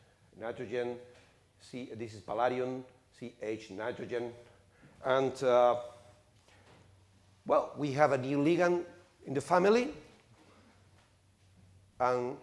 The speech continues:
how this ligand compare, how this carbene ligand compare with other known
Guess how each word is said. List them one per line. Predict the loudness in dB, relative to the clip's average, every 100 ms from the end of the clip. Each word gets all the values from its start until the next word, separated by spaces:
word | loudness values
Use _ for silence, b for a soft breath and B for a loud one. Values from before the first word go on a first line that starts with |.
| -20 -2
how | 0 2
this | 0 -2
ligand | -2 0 -2
compare, | -2 -6 -2 0
how | 0 -2
this | -6
carbene | -2 -2 0 0
ligand | 0 -2 -4
compare | -6 -2 -2
with | -2 -4 2
other | 6 6
known | 4 4 2 0